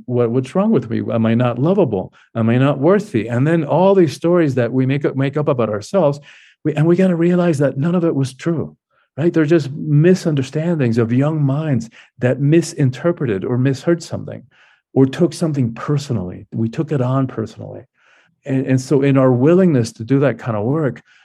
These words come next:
we're able to finally do something about it, because as long as it's subconscious or unconscious, there's not a thing that we can do about it. And that's why it's heroic work,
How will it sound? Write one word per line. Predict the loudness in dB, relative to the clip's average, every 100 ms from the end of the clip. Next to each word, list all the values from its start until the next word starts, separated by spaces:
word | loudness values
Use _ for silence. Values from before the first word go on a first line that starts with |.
| _
we're | -2 0
able | 2 0 0
to | -2
finally | -4 -2 0 0
do | 0 -4
something | -6 -8 -6
about | -4 -2 0
it, | 0
because | 0 0 0
as | 0
long | 0 0
as | 0 -2
it's | -6 -8 _
subconscious | -14 -4 -4 -4 -4 -4 -2 -2
or | 0 0
unconscious, | 0 -2 -4 -2 -4 -4 -10 _ _ _ -6
there's | -4 0
not | 0 0 -2
a | -4
thing | -2 -2
that | 0 -2
we |
can | -4 -2
do | -2
about | -2 -6
it. | -10 -14 _ _
And | -6 -2
that's | 0 0 -2 -2
why | -2
it's | -2
heroic | -4 -4 -4 -6 -12
work, | -14 -14